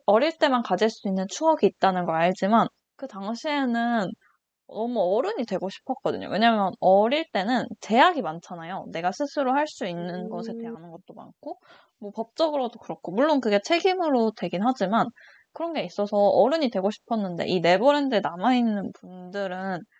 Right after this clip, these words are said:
Speaker 1: 어른이 되고 싶지 않으니까 거-, 그 공간에 남아있는 거겠죠? 그래서 저는, 어, 혹시 그러면, 어,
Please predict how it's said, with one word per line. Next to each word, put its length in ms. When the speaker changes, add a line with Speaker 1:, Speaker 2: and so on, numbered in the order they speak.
Speaker 1:
어른이 360
되고 240
싶지 540
않으니까 1080
거-, 280
그 140
공간에 480
남아있는 760
거겠죠? 460
그래서 160
저는, 540
어, 460
혹시 340
그러면, 680
어, 200